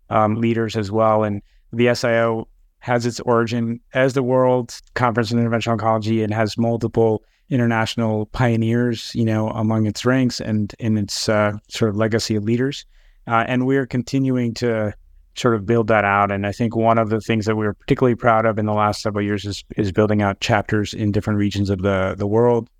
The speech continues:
Uh, we have an Asia Oceanic chapter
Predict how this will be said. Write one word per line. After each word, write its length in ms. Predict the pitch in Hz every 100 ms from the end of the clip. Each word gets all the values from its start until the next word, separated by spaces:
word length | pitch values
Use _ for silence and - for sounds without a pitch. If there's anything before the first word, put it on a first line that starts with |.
| _ _ -
Uh, 140 | 107 98
we 80 |
have 140 | 101 98
an 100 | 104
Asia 520 | 104 90 110 104 101
Oceanic 480 | 104 - 110 110 110
chapter 680 | 120 110 107 113 104 104